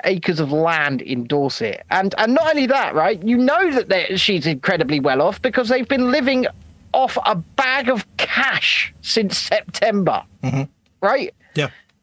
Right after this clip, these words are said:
Speaker 1: And they, they, they didn't seem to be very malnourished when they were arrested last night. I will say that.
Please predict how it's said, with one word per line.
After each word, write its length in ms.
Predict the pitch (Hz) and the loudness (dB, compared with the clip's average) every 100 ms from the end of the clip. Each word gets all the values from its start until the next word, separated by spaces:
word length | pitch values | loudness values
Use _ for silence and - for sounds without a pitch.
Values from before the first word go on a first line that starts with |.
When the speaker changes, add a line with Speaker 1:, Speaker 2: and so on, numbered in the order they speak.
| _ _ _ _ _ _ | _ _ _ _ _ _
Speaker 1:
And 160 | - 202 | 0 2
they, 220 | 240 220 | 2 2
they, 180 | 190 226 | 0 -2
they 240 | 185 202 | 0 -2
didn't 360 | 156 196 214 165 | 2 0 0 0
seem 200 | 240 214 | -2 -2
to 60 | 175 | -2
be 100 | 208 | 0
very 220 | 202 208 | 2 2
malnourished 600 | 190 208 190 214 170 220 | 2 2 2 2 2 2
when 120 | 190 180 | 2 2
they 80 | |
were 180 | 190 170 | 2 2
arrested 340 | 180 196 190 165 | 2 0 0 2
last 240 | 190 170 | 2 2
night. 220 | 190 160 | 0 2
I 140 | 127 160 | 2 2
will 180 | 180 | 0
say 240 | 196 208 185 | 2 2 2
that. 260 | 170 117 | 0 0